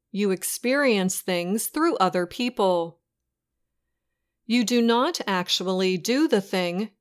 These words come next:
you are interested in yourself. Rather, you enjoy the activity by watching or reading about what others do.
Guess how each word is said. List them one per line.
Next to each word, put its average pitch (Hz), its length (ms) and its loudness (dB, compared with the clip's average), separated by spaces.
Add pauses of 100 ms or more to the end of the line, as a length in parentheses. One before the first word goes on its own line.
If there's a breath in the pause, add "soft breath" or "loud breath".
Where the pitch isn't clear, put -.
you 214 240 0
are 196 180 0
interested 208 640 -2
in 180 160 -2
yourself. 175 800 -2 (960)
Rather, 226 560 6
you 220 220 0
enjoy 220 460 4
the 254 180 0
activity 220 840 0 (160)
by 180 200 -2
watching 185 680 0 (240)
or 220 180 4
reading 214 600 0 (260)
about 262 520 2
what 269 320 -2
others 214 480 2
do. 185 480 2